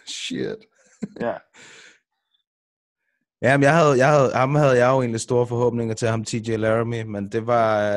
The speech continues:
Speaker 1: øh, det var ikke en
Speaker 2: Russell.
Speaker 1: god, ja, han havde, han havde et virkelig firkantet hoved. Det kan også være, som jeg skrev til dig, det var måske det, der gjorde det svært at trække hovedet ud af en guillotine, når ens ansigt, det, <laughs> det,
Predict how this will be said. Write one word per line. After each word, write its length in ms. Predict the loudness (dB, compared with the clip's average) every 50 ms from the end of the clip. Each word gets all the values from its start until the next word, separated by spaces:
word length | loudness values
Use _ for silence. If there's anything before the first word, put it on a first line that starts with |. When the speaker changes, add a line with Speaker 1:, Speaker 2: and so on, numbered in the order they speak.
| -2 -2
Speaker 1:
øh, 60 | -4 -4 -6 _ _ _ _ _ _ _ _ _ _ _ _ _
det 100 | -8 -2
var 100 | 2 2
ikke 220 | 2 2 2 0 -2
en 80 | -6
Speaker 2:
Russell. 180 | -4 -4 -4 -4
Speaker 1:
god, 160 | -4 -6 -8 -10 -14 _ -20 -8 -4
ja, 180 | -2 0 0
han 200 | 0 -2 -2 -2
havde, 300 | -2 -2 -2 -2 -2 -4
han 160 | -4 -6 -6 -4
havde 240 | -4 -2 -2 -2
et 100 | -4 -2
virkelig 260 | -2 -2 -2 -2 -4 -6
firkantet 500 | -4 -4 -4 -2 -4 -6 -6 -6 -8 -8
hoved. 280 | -6 -6 -6 -6 -6
Det 120 | -6 -6 -4
kan 80 | -4
også 160 | -6 -6 -4
være, 340 | -4 -2 0 0 -2 -4 -6
som 160 | -10 -10 -10
jeg 80 | -8 -10
skrev 280 | -8 -6 -6 -6 -6 -6
til 120 | -6 -8
dig, 160 | -8 -6 -8
det 80 | -8 -10
var 80 | -10
måske 280 | -10 -10 -10 -10 -12 -12
det, 160 | -10 -8 -10
der 60 | -10 -10
gjorde 200 | -8 -8 -8 -8
det 80 | -8 -4
svært 200 | -4 -4 -4 -4
at 80 | -8
trække 300 | -10 -6 -6 -6 -6 -6 _ _ _ _ _ _ _ _ _ -2
hovedet 280 | 0 0 2 2 0 0
ud 100 | 0 0
af 60 | -2
en 120 | -2 -4 -6
guillotine, 580 | -8 -8 -8 -8 -8 -8 -6 -6 -6 -8 -10 -10
når 100 | -10 -10
ens 220 | -8 -8 -8 -6
ansigt, 340 | -6 -6 -6 -6 -10 -12 -14 -12
det, 100 | -10 -6
<laughs> 180 | -6 -6 -6 -8 -12 _ _ _ -20 _ _ _ -12
det, 80 | -10